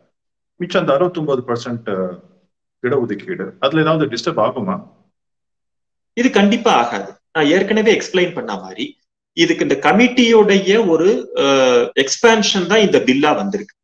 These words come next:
Speaker 2: கமிட்டியோடைய ஒரு பரிணாம வளர்ச்சி. அந்த கமிட்டியோட ஸ்கோப்பே பாத்தீங்கன்னா ஏற்கனவே இருக்கக்கூடிய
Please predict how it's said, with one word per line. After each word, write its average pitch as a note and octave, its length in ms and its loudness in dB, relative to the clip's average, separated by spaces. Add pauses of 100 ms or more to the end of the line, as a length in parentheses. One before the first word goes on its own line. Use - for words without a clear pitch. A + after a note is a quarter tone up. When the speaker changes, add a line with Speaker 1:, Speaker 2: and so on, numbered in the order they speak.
(120)
Speaker 2:
கமிட்டியோடைய D3 680 0
ஒரு A3 160 2
பரிணாம C#3 440 2
வளர்ச்சி. G2 420 -4 (460)
அந்த D3 180 2
கமிட்டியோட B3 640 6
ஸ்கோப்பே B3 540 6
பாத்தீங்கன்னா D#3 640 -2
ஏற்கனவே G#3 640 2
இருக்கக்கூடிய F3+ 600 -2